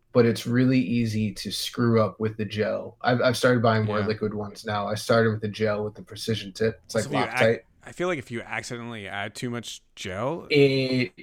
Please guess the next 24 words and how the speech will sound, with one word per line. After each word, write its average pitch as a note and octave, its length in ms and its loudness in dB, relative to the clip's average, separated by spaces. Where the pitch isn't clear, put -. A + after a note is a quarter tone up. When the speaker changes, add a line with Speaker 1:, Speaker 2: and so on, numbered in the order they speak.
Speaker 1:
overflows A#2 760 4
like G2+ 140 -4
a G2 40 -6
Speaker 2:
Yeah, F2 140 -8
Speaker 1:
peanut G#2 220 -2
Speaker 2:
yep. G2+ 100 0
Speaker 1:
butter G2 120 -4
and F#2 80 -16
jelly G2+ 200 -8
sandwich. G2+ 480 -10
It A2+ 80 -10
goes A2 260 2
Speaker 2:
Yeah. - 100 -6
Speaker 1:
everywhere, G#2 520 0
and G2+ 120 -8
it's G2+ 200 -10
not, G#2+ 480 0
it's - 100 -8
not C3+ 200 6
something C#3 260 4
you C3 100 4
wanna A#2 180 4
deal G#2+ 260 0
with. A2 160 4